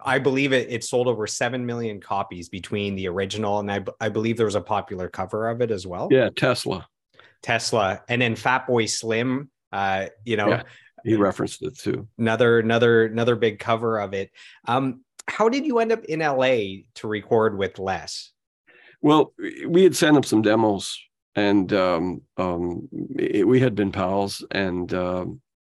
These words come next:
Speaker 2: so he, um, he called us, and he, he says, "I, I played your demos for Polydor, and, and they dig it." So, um, he, uh, he got us a little singles deal where we would do,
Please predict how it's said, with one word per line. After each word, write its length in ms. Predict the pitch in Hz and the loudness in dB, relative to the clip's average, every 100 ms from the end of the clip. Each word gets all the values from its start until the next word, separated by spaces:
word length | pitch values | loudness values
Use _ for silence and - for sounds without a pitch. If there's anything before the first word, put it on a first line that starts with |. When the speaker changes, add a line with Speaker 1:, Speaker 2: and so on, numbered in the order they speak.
| - | -12
Speaker 2:
so 440 | - - 104 101 - _ _ _ _ _ _ _ _ _ _ _ _ | -6 2 4 4 0 _ _ _ _ _ _ _ _ _ _ _ _
he, 480 | - 139 139 135 120 | -4 2 6 6 6
um, 360 | 117 110 98 - - - - - _ _ - - 147 | 4 2 -2 -8 -20 -20 -20 -20 _ _ -20 -18 -10
he 380 | 170 - 127 135 | -2 2 4 4
called 380 | 135 127 135 | 4 2 4
us, 180 | 107 - | 2 2
and 100 | 107 | 2
he, 80 | 107 | 2
he 160 | 107 107 | 2 0
says, 220 | - 110 | 0 2
"I, 140 | 113 - | 2 2
I 80 | |
played 300 | 110 135 135 | 0 2 4
your 80 | 135 | 2
demos 440 | 113 117 117 120 - | 2 2 4 2 2
for 140 | 104 | -2
Polydor, 760 | - 117 120 98 87 87 117 - - | 0 2 2 2 2 0 -2 -6 -4
and, 320 | 90 90 90 - | -2 0 -2 -2
and 200 | 90 92 | 0 2
they 120 | 98 | 2
dig 240 | 113 117 | 4 4
it." 120 | 98 | 2
So, 400 | - - 92 90 - | 0 0 2 0 -2
um, 300 | 90 87 87 - - - - - - | -2 -2 -6 -12 -20 -20 -12 -8 -4
he, 120 | - | -2
uh, 140 | - - | -2 -2
he 160 | 101 | -2
got 200 | 98 110 | 2 2
us 140 | 104 - | 2 2
a 40 | |
little 200 | 98 92 | 2 2
singles 480 | - - 110 107 98 | 2 4 4 4 2
deal 220 | 101 82 | 0 0
where 160 | 85 90 | 0 -2
we 100 | 90 | 0
would 180 | 92 92 | 0 0
do, 360 | 98 101 95 | 2 2 0